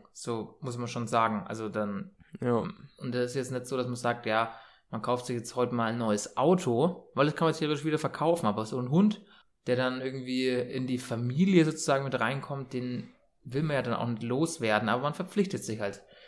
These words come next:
Speaker 1: Noch schlimmere Verpflichtungen sind übrigens Schildkröten, die wird man gar nicht mehr los. Also die leben ja dann irgendwie achtzig Jahre. Da muss man dann wirklich bei so einem Schildkrötenkauf, muss man sich überlegen, was mache ich in fünfzig Jahren?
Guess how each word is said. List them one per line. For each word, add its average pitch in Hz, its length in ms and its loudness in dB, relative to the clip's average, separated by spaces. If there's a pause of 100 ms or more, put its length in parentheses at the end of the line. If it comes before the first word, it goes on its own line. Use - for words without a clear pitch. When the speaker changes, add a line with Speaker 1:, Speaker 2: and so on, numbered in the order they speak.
(140)
Speaker 1:
Noch 139 280 -4
schlimmere 170 300 2
Verpflichtungen 160 580 0
sind 143 140 -4
übrigens 135 380 -4
Schildkröten, 113 680 -2
die 127 120 -4
wird 147 140 -2
man 170 160 0
gar 135 200 6
nicht 110 100 6
mehr 107 100 2
los. 104 400 -2 (300)
Also 123 200 2
die 135 120 0
leben 156 240 2
ja 131 80 4
dann 117 120 4
irgendwie 113 220 2
achtzig - 380 -4
Jahre. 107 300 4
Da 117 100 2
muss 151 140 2
man 170 80 6
dann 151 120 2
wirklich 175 280 0 (120)
bei 135 120 2
so 131 80 -6
einem 131 60 -4
Schildkrötenkauf, 131 880 0 (240)
muss 160 100 0
man 180 100 4
sich 175 100 0
überlegen, 143 480 2 (260)
was 135 380 0
mache 135 360 0
ich 165 260 -4
in 165 260 -2 (220)
fünfzig 180 540 4
Jahren? 104 360 2